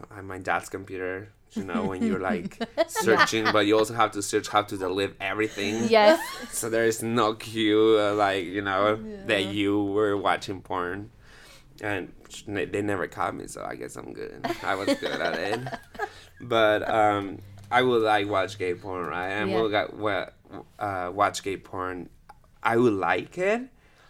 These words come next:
Speaker 1: but then when it will come, uh, to the masturbation part, right? 'Cause then you start also feeling yourself,
Speaker 2: Yeah.
Speaker 1: and you wanna, like, experiment with that,
Speaker 2: Yeah.
Speaker 1: right?
Speaker 3: Right.
Speaker 1: But I remember that every time we'll masturbate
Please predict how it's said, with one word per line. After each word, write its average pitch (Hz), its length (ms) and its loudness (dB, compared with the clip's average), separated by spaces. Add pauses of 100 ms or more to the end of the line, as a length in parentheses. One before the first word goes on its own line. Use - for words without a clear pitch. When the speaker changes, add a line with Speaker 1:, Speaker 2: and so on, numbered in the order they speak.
(140)
Speaker 1:
but - 100 -4
then 127 260 0
when 107 220 -2 (420)
it 123 80 -4
will 120 180 0
come, 113 520 -4
uh, 95 300 -4
to 92 160 -10
the 95 200 -4
masturbation 98 720 -4
part, - 220 -10
right? 71 220 -2
'Cause 104 160 -12
then 98 220 -4
you 101 120 -4
start 98 340 0
also 92 240 -2
feeling 98 260 -8
yourself, 117 600 0
Speaker 2:
Yeah. 101 60 -4
Speaker 1:
and 98 80 -8
you 80 100 -8
wanna, 62 180 -8
like, 90 180 -8
experiment 165 580 -6
with 101 120 -8
that, - 200 -8
Speaker 2:
Yeah. 95 60 -4
Speaker 1:
right? 92 260 -4 (300)
Speaker 3:
Right. 202 240 -12 (140)
Speaker 1:
But 117 260 0
I 123 120 4
remember 98 680 0
that 92 220 -4
every 95 140 -4
time 90 280 -4
we'll 92 140 -6
masturbate 87 760 -6